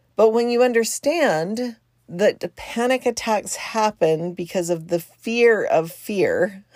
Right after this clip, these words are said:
<laughs> that's what anxiety is, is the fear of fear.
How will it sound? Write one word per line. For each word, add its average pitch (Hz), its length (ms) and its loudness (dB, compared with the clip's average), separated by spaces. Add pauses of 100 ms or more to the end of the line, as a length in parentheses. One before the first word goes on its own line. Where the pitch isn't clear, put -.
(140)
<laughs> - 1400 -12
that's 196 800 2
what 202 140 -2
anxiety 185 560 2
is, - 260 -8
is 151 220 -6
the 170 100 -2
fear 170 320 2
of 175 80 2
fear. - 500 -4